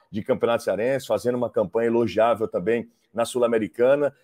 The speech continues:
Era tudo que o torcedor queria, era estar <laughs> junto com vocês no estádio. Bate mesmo uma frustração?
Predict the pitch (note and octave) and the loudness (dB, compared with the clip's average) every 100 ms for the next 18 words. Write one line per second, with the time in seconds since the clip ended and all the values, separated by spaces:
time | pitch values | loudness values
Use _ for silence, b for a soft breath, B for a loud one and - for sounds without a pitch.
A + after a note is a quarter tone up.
0 | _ - C#3 D#3+ D#3+ G#3 A#3+ C4+ A#3 G3 | _ 2 4 4 2 0 0 -2 -2 -2
1 | F#3 D#3 E3 D3+ C#3 F#3+ F#3+ - - D#3 | 0 -2 -2 0 0 0 -2 -6 -6 -6
2 | - C#3 C#3+ D#3 C#3 C3 - C#3+ D3+ C3+ | -2 -4 -4 -4 0 -2 0 0 0 -4
3 | B2+ - A#2+ B2+ A2+ - _ _ - G2+ | -6 -4 -2 0 -2 -8 _ _ -4 0
4 | A3 A3+ G3 D#3 C#3+ A#2+ B2+ B2 A2 G2+ | 0 0 -2 0 0 -4 -6 -8 -4 -4
5 | - E3 | -2 -2